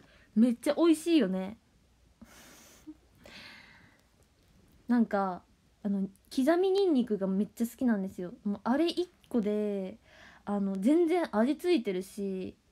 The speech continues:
あの、なんかちょっとしょっぱいんですよね。なんであれにもご飯で食べれるし、全然。なんかもうあれ万能すぎて、めっちゃ好きなの。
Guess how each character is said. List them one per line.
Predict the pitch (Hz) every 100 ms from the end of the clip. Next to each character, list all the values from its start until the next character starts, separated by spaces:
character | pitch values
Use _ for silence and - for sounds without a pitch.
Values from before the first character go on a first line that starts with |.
| -
あ |
の、 | 196 185 185 185 180 - -
な | 247
ん |
か | 254
ち |
ょ | 285
っ |
と | 214 - -
し | -
ょ | 339
っ | -
ぱ | 427
い | 403
ん | 262
で | 214
す | -
よ | 180
ね。 | 190
な | 233
ん | 214
で | -
あ | 240
れ | 277
に | 320 320
も | 320
ご | 226 247
飯 | 285 220
で | 190
食 | 185
べ | 196
れ |
る | 190
し、 | 180 185
全 | 185 175
然。 | 180 180 220 _ - - - _ 240
な | 233
ん |
か | 196
も | 214
う | -
あ | 226
れ | 302
万 | 220 247 302
能 | 349 330
す | 339
ぎ | 233
て、 | - 175 - - _ _ _ _ _ _ _ _ _ _ _ _ -
め | 226 254
っ | 240 -
ち | 381
ゃ |
好 | -
き | -
な | 349
の。 | 233 185